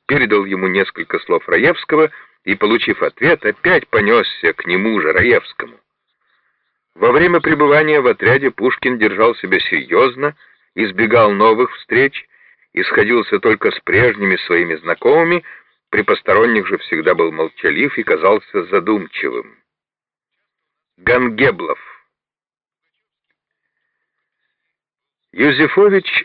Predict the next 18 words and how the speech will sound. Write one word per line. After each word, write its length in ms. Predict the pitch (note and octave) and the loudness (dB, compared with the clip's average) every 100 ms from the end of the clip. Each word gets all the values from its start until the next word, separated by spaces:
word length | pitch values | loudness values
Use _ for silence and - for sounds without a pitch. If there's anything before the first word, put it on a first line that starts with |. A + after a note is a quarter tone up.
| - | 0
рассказывал 840 | C3 A#2+ - F3+ D3+ A#2 A#2 G#2 - | 0 0 0 0 2 4 4 4 2
о 100 | - | 0
Пушкине, 800 | - - F#3+ - - D#2+ C2 A#1 - _ _ _ _ _ _ _ - | 0 -4 -4 -6 -6 -4 -2 -4 -6 _ _ _ _ _ _ _ -8
с 100 | - | -2
которым 440 | A#2 C#3+ C3+ A#2+ | 0 2 2 2
познакомился 800 | A#2+ G2+ A2 - A#2 G2+ F#2+ G2+ | 0 0 0 2 2 2 0 0
на 100 | G2+ | 0
Кавказе, 840 | - G#2 - A2+ F2+ C#2+ B1+ A#1 - _ _ _ _ _ - | 0 -2 0 2 2 0 -10 -20 -20 _ _ _ _ _ -4
и 120 | G#2 | -2
был 280 | A2+ D3 C3 | 2 2 0
с 120 | - | -2
ним 320 | A#2 A2+ A2 G2+ | -2 0 0 0
под 280 | A2+ G#2 - - | 0 0 -4 -4
Эрзерумом. 680 | A2+ G2 A2+ B2+ F#2 C2+ A#1 _ _ _ _ _ _ _ _ _ _ _ _ _ _ _ | -2 0 2 2 0 -4 -14 _ _ _ _ _ _ _ _ _ _ _ _ _ _ _
Он 200 | C#3+ F#3 | 0 2
говорил, 360 | F3 F#3 G3 E3+ | 4 4 4 2
что 240 | - D3 | 0 -2
Пушкину 640 | - F#3+ F3+ - D3+ C#3+ | -2 -4 -2 -2 0 0